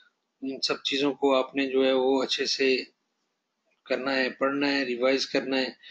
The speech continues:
कुछ अगर question हुआ तो आपने मुझसे पूछना है, discuss करना है आपने। और फिर ये मैं यही कहूँगा कि ये जो channel है Rashid बिलावल पाक कावश का, इसको आपने share भी करना है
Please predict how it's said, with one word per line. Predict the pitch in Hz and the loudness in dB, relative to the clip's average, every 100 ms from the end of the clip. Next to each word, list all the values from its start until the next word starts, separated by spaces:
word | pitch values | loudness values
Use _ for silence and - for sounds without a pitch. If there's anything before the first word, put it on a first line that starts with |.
| - - _ | -20 -20 _
कुछ | - 131 | -4 0
अगर | 139 139 | 2 0
question | 139 139 - 147 | 0 -2 0 0
हुआ | 139 139 | 2 0
तो | 139 139 | 2 2
आपने | 127 - 127 | 2 0 -6
मुझसे | 127 - - | -4 -6 -6
पूछना | - 123 - 143 | -8 -6 -4 -2
है, | 135 | 0
discuss | 123 - 139 - | -2 -2 -2 -2
करना | 147 143 | -4 -2
है | 147 | 0
आपने। | 147 143 143 139 - - - - - | 0 -2 -6 -8 -12 -16 -16 -18 0
और | 143 143 143 143 - | 2 4 2 -2 -2
फिर | 160 | 0
ये | 160 156 | 4 4
मैं | 156 | 4
यही | 156 160 156 | 4 4 4
कहूँगा | 156 143 147 | 4 4 4
कि | 147 147 139 | 2 0 0
ये | 143 | 0
जो | 139 135 | -2 -4
channel | - 147 156 147 | -2 0 0 2
है | 147 147 - 139 | 0 -4 -4 0
Rashid | 131 147 | 2 0
बिलावल | 135 135 135 131 127 | -2 0 2 2 0
पाक | - 131 127 | -2 -4 -2
कावश | 135 131 123 | 0 0 0
का, | - | -2
इसको | 131 - - | -4 -2 0
आपने | 131 127 127 | 0 0 -4
share | - 143 147 | -2 0 2
भी | 143 | 0
करना | 147 147 139 | 0 0 0
है | 143 | 0